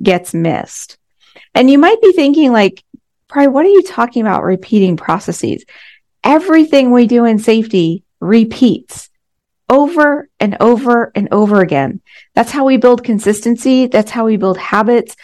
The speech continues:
That's how we change behaviors. Think about it. You don't just do an inspection once and never do it again. You inspect on a regular basis. You don't just have new hire training once and never do it again. You're training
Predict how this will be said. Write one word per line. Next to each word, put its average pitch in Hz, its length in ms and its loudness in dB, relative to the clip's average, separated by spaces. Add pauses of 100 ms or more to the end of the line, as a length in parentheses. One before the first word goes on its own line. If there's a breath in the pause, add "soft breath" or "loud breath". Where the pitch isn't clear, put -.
(160 soft breath)
That's 214 140 -6
how 254 160 -2
we 233 120 2
change 220 360 -2
behaviors. - 920 -2 (400 loud breath)
Think 392 180 2
about 170 320 0
it. - 220 -8 (240)
You - 120 2
don't 427 220 0
just 403 200 -2
do 277 120 2
an 254 100 2
inspection 247 560 -2
once 254 460 -2
and 233 120 0
never 240 240 2
do 240 160 2
it 233 80 2
again. 233 460 -2 (540)
You 254 160 4
inspect 262 460 -2 (120)
on 240 100 0
a 247 80 2
regular 254 440 0
basis. 254 640 -4 (160)
You 208 100 0
don't 214 240 2
just 220 220 -4
have 214 200 0
new 220 220 2
hire 214 300 0
training 214 400 -2
once 262 320 -2
and 220 200 -2
never 226 240 2
do 240 140 2
it 254 80 4
again. 269 400 0 (560 soft breath)
You're 285 140 0
training 320 640 -2